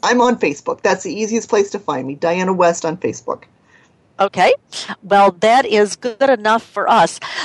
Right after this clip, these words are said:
Speaker 1: Uh, thank you, Diana. Always a pleasure to have you here. You're always welcome back. It's never long enough, but we gotta close out the show here today, folks.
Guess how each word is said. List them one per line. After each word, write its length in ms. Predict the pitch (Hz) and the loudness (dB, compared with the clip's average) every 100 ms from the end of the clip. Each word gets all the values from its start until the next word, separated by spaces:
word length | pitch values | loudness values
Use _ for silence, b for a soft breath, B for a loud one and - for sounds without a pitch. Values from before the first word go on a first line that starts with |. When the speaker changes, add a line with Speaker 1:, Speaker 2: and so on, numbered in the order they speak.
| B | B
Speaker 1:
Uh, 180 | 233 - | 4 4
thank 480 | - 294 302 294 226 | 2 2 2 0 -8
you, 280 | 220 202 - 196 | -10 -10 -14 0
Diana. 480 | 208 208 196 185 - | 2 2 2 2 4
Always 340 | 233 240 226 | 4 6 4
a 60 | 202 | 2
pleasure 360 | - 196 190 185 | 2 2 2 -6
to 60 | |
have 240 | 185 190 185 | 0 2 0
you 100 | 190 | -4
here. 140 | 185 | -6
You're 140 | 180 | -2
always 340 | - 226 226 214 | 4 4 4 2
welcome 400 | 196 196 190 180 | 2 2 0 0
back. 300 | 185 185 185 | 2 4 2
It's 160 | - | -8
never 380 | 202 220 220 208 | -2 0 2 -2
long 420 | - 180 190 185 185 | -6 -4 0 2 2
enough, 260 | 180 175 | 2 2
but 180 | 196 185 | 2 -2
we 120 | 247 | 0
gotta 220 | 302 285 | 2 2
close 260 | - 220 226 | 4 2 4
out 160 | 226 208 | 4 2
the 80 | |
show 260 | 175 277 349 | -2 0 0
here 220 | 311 196 | 2 2
today, 360 | 175 196 165 170 | 2 0 2 0
folks. 420 | - 214 294 - | 0 -2 -2 -8